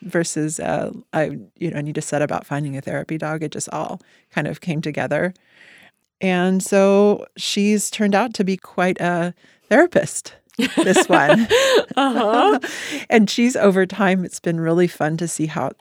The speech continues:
Speaker 1: Zoe's changed as a therapist and as a, I was gonna say as a person, <laughs> as she's changed as an animal over the years, as she's
Speaker 2: Mm.
Speaker 1: gotten more emotionally expressive.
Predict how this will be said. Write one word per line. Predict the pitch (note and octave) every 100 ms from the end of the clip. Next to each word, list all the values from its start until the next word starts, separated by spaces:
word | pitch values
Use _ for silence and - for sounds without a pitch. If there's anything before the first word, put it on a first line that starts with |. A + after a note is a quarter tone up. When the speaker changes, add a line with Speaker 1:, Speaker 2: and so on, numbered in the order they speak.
| -
Speaker 1:
Zoe's | D#3+ D#3 G3+ D#3+ -
changed | - D3 C#3+ F3+ - - -
as | F3
a | -
therapist | - D3+ D3 - D3 D#3 F3
and | D3
as | C#3+
a, | - - - -
I |
was | D#3+
gonna | D#3
say | D3+ -
as | D#3
a | -
person, | D#3+ D#3 - F#3 -
<laughs> | -
as | A#3 - F4+ F4 D4 E4 C#4 - D#4+ G4 G#4+ F#4+ E4+ A#3 C#4 D4+
she's | D4+ A#3+
changed | - E4+ G#3+ D4 A#3
as | G#3
an | F3
animal | - D#3 G3 G3 F3 F3
over | G3 F3+
the | F3+
years, | E3+ E3+ E3 F3
as | F3
she's | - A3+ D#4+ G3
Speaker 2:
Mm. |
Speaker 1:
gotten | F3 - E3+ E3+
more | E3+ D3
emotionally | D3+ - - - -
expressive. | - - - - - G#3 -